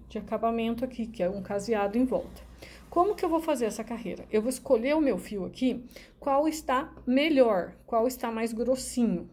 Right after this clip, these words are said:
Porque eu não vou fazer com dois, vou fazer com um só. Aí eu já vi que esse daqui, ó, tá vendo, ó? Ele afina. Ele tá bem fino aqui, ó, dá um, uma disparidade muito grande. Então, deixa eu já ver qual que é ele.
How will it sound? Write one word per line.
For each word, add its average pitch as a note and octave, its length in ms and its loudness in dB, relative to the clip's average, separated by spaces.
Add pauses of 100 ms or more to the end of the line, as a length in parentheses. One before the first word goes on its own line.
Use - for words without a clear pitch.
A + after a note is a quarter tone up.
(160)
Porque C4 200 -2
eu C#4 60 2
não C#4+ 100 0
vou C#4 100 0
fazer C#4 240 -6
com D4+ 240 2
dois, F#3+ 240 4
vou F#3 100 -10
fazer G#3 220 -8
com B3 160 0
um D#4 100 2
só. - 360 -4 (360)
Aí B3+ 160 2
eu D#4 120 6
já C4+ 140 2
vi C4 180 -2
que C4 160 -6
esse C#4+ 300 2
daqui, C4+ 380 -4
ó, E3+ 180 2 (640)
tá F#3 100 -8
vendo, F#3+ 320 -2
ó? - 220 -4
Ele F#3+ 180 -6
afina. A3 580 0 (680)
Ele F#3+ 100 -8
tá G#3 120 -2
bem B3 200 2
fino A#3+ 320 0
aqui, F#3+ 280 -4
ó, G3+ 80 0
dá F#3 180 -2
um, A3 320 -4
uma G3 400 -6 (140)
disparidade G#3 680 -4
muito C4+ 260 0
grande. E3+ 380 -2 (320)
Então, G#3 200 -6
deixa A3+ 240 -4
eu A3+ 40 -2
já A3+ 120 2
ver G#3+ 160 0
qual A#3+ 280 2
que B3+ 140 -4
é F3+ 80 0
ele. C4 540 2